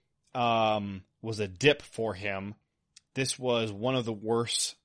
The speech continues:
games of the season for him, sixty-five point five grade against Detroit. So just throwing that in there that, um, he did have a dip after that two-game stretch of being in the high eighties. <clears throat> So looking at, uh, nineties, 'cause there's no ninety games in twenty twenty,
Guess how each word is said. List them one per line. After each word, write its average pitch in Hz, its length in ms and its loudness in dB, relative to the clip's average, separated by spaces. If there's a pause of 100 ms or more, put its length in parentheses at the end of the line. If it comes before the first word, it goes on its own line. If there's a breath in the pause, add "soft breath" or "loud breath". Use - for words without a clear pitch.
(140)
games 107 500 -4
of 104 100 -6
the 98 60 -8
season 98 360 -6
for 104 180 -4
him, 95 100 -4
sixty-five 117 1080 -4
point 113 320 -8
five 104 400 -2
grade 92 320 -8
against 95 320 -12
Detroit. 87 400 -12
So 98 160 -14
just 113 320 -10
throwing 127 240 -2
that 104 180 0
in 98 120 -6
there 101 200 0
that, 101 200 -8 (640 loud breath)
um, 98 380 -6
he 117 160 -14
did 120 200 0
have 117 140 2
a 107 40 -4
dip 110 340 -6
after 104 520 -2
that 101 280 -8
two-game 101 440 -8
stretch - 280 -10
of 92 80 -12
being 92 280 -12
in 85 160 -18
the 82 80 -12
high 82 280 -10
eighties. 80 400 -14 (600 loud breath)
<clears throat> 156 480 -4
So 120 380 2
looking 135 320 -2
at, 135 220 0
uh, 113 460 0 (180)
nineties, 123 580 -2
'cause 107 140 -12
there's 107 180 -8
no 117 240 -4
ninety 110 320 -6
games 101 400 -10
in 101 160 -14
twenty 98 240 -14
twenty, 107 380 -6